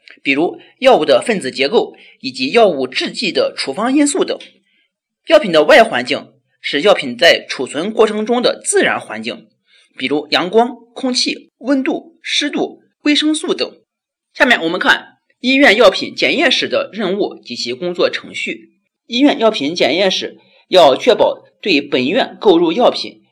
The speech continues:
及制剂室原料、辅料、半成品成-，完整版内容请下载知识星球A P P，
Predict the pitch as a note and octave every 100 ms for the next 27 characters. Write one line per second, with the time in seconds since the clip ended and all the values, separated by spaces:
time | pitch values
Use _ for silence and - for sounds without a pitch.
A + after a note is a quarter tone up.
0 | _ - C3 D#3 D4 - G#3+ - A2+ A2
1 | A2 F3 G#3 - _ - - C#3 F#3+ -
2 | _ - E3 - B2+ B2 F#2 _ - C#3+
3 | _ _ _ _ - D#3+ C4+ B3 F3+ C3+
4 | F3+ C#3 C#3 C3+ _ _ - D#3 C#3+ A#3
5 | F#3 D3 - - G#3 F#3+ G#3+ A3 D3 F3
6 | - F3 F3 F3+ G3 -